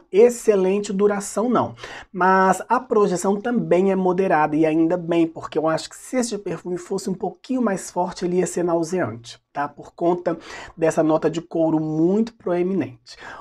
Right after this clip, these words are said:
Último perfume de hoje, perfeito para um salto alto, para uma noite, para uma sensualidade. Adoro.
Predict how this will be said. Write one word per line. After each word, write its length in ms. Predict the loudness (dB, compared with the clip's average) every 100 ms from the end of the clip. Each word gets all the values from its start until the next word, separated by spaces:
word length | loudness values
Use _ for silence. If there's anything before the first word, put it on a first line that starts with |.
| -2
Último 360 | -2 2 0
perfume 520 | 4 2 2 -2 -4
de 120 | 2 4
hoje, 240 | 4 2
perfeito 800 | -6 -12 -12 -16 -4 -2 -2 -10
para 240 | -8 -6
um 80 | -6
salto 540 | -8 -6 -6 -6 -4
alto, 280 | -2 -2 -4 -10
para 180 | -6
uma 180 | -4 -2
noite, 560 | -4 -4 0 2 0 -6
para 220 | -10 -8
uma 140 | -6
sensualidade. 1300 | -8 -2 0 0 -4 -10 -8 -8 -8 -10 -8 -8 -8 -6
Adoro. 600 | -2 2 4 4 4